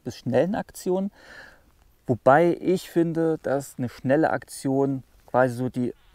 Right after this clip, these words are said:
Arounder unter den Aktionen ist. Und wenn ihr euch eure erste Süßwasserfliegenroute holt für das klassische Nymphing, für das klassische Trockenfliegenfischen, sollt ihr eine nehmen mit einer schnellen Aktion.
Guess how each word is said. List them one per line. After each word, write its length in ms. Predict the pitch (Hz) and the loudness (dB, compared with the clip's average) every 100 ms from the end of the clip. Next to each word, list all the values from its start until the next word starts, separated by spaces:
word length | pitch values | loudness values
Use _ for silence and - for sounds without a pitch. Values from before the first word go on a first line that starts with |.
| _ 139 | _ -2
Arounder 600 | 120 117 131 151 143 110 | 4 8 8 8 6 4
unter 180 | 113 | 0
den 160 | 113 107 | -2 -4
Aktionen 560 | 104 - - 117 107 101 | -4 -10 -8 -6 -4 -4
ist. 180 | 107 | -6
Und 240 | 117 110 104 _ - | -4 -4 -6 _ -12
wenn 300 | 113 135 151 | 0 2 4
ihr 80 | |
euch 220 | 139 139 - | 2 2 2
eure 180 | 135 | 2
erste 300 | 85 143 - | 4 4 2
Süßwasserfliegenroute 960 | 127 160 156 151 147 - 143 139 135 131 | -6 -2 0 2 0 -4 -4 -2 -4 -4
holt 240 | 127 139 | -2 -4
für 80 | - | -4
das 160 | 120 - | -8 -10
klassische 500 | - 123 147 147 147 | -2 0 0 -4 -6
Nymphing, 640 | 143 143 - 139 135 135 - _ _ | -4 -4 -4 -4 -4 -6 -12 _ _
für 60 | - | -20
das 160 | - | -18
klassische 340 | - 113 156 156 | -2 0 0 -2
Trockenfliegenfischen, 840 | 160 - 147 151 147 143 139 135 - - - | -2 -2 -2 -2 -2 -4 -6 -8 -12 -20 -2
sollt 200 | 127 - | -2 -2
ihr 80 | 123 | -2
eine 180 | 127 | 0
nehmen 240 | 127 127 120 | 0 0 -2
mit 80 | 110 | -6
einer 100 | 101 | -10
schnellen 340 | - 170 202 | 0 2 2
Aktion. 600 | 170 - - 175 170 | -4 -8 -12 -4 -4